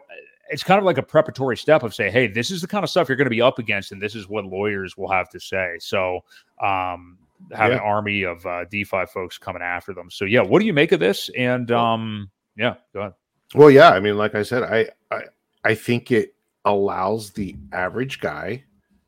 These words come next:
Speaker 2: to be able to sound very intelligent, almost lawyer speak, um, a-, and participate. And I think everybody should. If you haven't, you really should.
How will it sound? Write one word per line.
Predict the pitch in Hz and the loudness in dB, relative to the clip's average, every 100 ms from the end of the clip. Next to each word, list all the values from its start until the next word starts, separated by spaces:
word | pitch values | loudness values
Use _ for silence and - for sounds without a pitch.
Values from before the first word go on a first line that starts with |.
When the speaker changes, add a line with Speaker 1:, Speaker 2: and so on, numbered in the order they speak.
| _ - | _ -10
Speaker 2:
to | 101 | -4
be | 101 | 0
able | 101 98 107 | 2 2 -2
to | 107 - 107 98 98 95 95 95 | -4 -4 -2 0 -2 -4 -6 -8
sound | - - 98 95 117 104 | -8 -4 -2 -2 -6 -8
very | 85 101 131 | -4 0 0
intelligent, | 110 - 82 82 82 104 - _ - | -2 -4 -8 -8 -6 -8 -8 _ -8
almost | 95 110 113 - | -2 -2 -4 -10
lawyer | 98 101 95 87 82 | -2 0 2 0 -6
speak, | - - 90 135 - _ - - - _ - | -10 -10 -12 -12 -16 _ -20 -20 -20 _ -8
um, | 95 92 90 90 - _ | -4 -2 -4 -6 -14 _
a-, | 110 110 113 | -6 -4 -2
and | 117 | -2
participate. | 123 135 135 135 208 - - - _ - | 0 0 0 -2 -4 -4 -6 -8 _ -6
And | 107 107 101 | -2 -2 -2
I | 101 | -6
think | 127 120 | -6 -4
everybody | 127 131 131 127 | -2 0 0 0
should. | - 156 190 | 0 0 0
If | 101 - | -2 -8
you | 92 | -8
haven't, | 87 92 120 131 | -2 -2 -2 -6
you | 123 | -6
really | 101 101 107 | 0 2 2
should. | - 160 - | 0 -6 -8